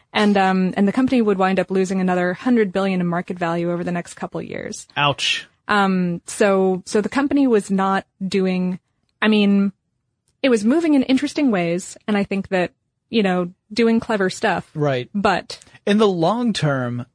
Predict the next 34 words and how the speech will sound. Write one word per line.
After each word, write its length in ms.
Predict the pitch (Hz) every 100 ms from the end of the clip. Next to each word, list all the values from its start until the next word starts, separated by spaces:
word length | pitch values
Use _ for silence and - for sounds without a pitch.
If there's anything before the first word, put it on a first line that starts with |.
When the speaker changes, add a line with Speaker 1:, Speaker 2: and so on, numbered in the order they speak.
| -
Speaker 2:
the 60 |
moves 320 | 156 165 156
they 140 | 143 143
made 280 | 135 131 127
were, 400 | 131 120 120 -
were 200 | 156 139
good 280 | 131 156 135
choices, 540 | - 160 151 - 120
but 120 | -
in 120 | 147 139
the 80 |
short 420 | 123 - 175 185 -
term, 400 | 156 139 123 127
it 200 | 143 143
meant 340 | 147 139 127
that 300 | 139 131 131
they 360 | 139 135 131 139
suffered 540 | - - 147 139 123
quite 240 | - 160 139
a 60 |
bit 240 | 123 139 110
because, 580 | 131 - 139 123 117 - _ _ _ -
you 80 | 165
know, 200 | 131 127
we 300 | 185 160 170
were, 200 | 160 156 - 160 - - -
we've 140 | 151
talked 220 | - 262
about 140 | 180 131
how 160 | 135
A 140 | 156 156
T 180 | - 170
and 140 | 143
T, 560 | - 233 180 135 135